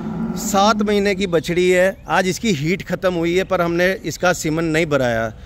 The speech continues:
उसका कारण यही था कि इसकी उम्र बहुत छोटी थी। बेशक ये height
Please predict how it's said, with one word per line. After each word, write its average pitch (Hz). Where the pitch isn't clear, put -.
उसका 190
कारण 185
यही 185
था 185
कि 185
इसकी 208
उम्र 175
बहुत 180
छोटी 165
थी। 185
बेशक 165
ये 180
height 165